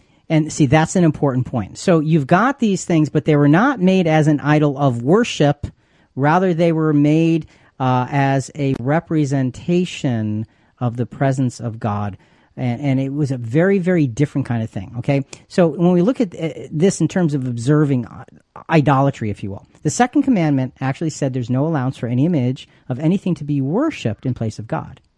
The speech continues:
because God is jealous. He's jealous for the fidelity of his people.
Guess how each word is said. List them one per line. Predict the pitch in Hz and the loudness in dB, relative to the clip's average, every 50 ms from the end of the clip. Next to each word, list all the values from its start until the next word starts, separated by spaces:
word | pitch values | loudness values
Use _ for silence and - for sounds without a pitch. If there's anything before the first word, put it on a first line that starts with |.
| _ _ _ - - | _ _ _ -10 -8
because | 139 123 - 151 120 | -2 2 2 2 2
God | 110 - 127 120 139 156 156 | 2 2 2 4 4 2 2
is | 170 170 160 | 0 -2 -2
jealous. | 143 - 131 107 98 104 107 - - - - - _ _ _ _ _ _ _ | -2 -2 -2 -2 -2 -4 -10 -12 -16 -18 -20 -20 _ _ _ _ _ _ _
He's | _ - 147 139 117 107 | _ -4 -2 -2 -2 -2
jealous | - - 143 143 156 180 175 - | -2 0 2 4 4 2 0 0
for | - - - | -2 -4 -4
the | - 139 | -4 -4
fidelity | - - 160 143 117 107 151 165 185 190 165 - - 123 104 104 110 - _ _ - | -4 0 0 0 2 4 4 4 4 4 2 0 0 -2 -2 -4 -4 -8 _ _ -8
of | 123 107 | -6 -6
his | 120 - | -6 -8
people. | - - 139 135 - - 90 98 | -6 -4 -4 -4 -4 -6 -14 -20